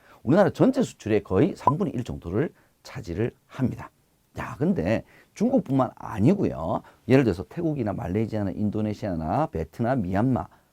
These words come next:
이 중국 이렇게 아래쪽에 있는 나라들이 있죠. 동남아시아 수출은 만만치가 않습니다.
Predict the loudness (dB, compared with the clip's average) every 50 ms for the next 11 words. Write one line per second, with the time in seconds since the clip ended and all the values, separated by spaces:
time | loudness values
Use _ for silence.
0 | _ _ 0 0 0 2 2 2 2 2 2 0 0 0 0 2 0 0 0 0
1 | 4 4 4 4 4 2 2 0 -2 -2 -4 -6 -8 -8 -10 -10 -16 -16 -16 -16
2 | _ _ _ _ _ -20 -20 _ _ _ -18 -12 -10 -8 -4 -2 0 0 0 -2
3 | -2 -2 -4 -4 -4 -12 -18 -16 -10 -10 -10 -4 -2 -2 -4 -4 -6 -8 -10 -10
4 | -10 -8 -10 -12 -14 -14 -16 -16 -18 -18 -18 -18 -20 -20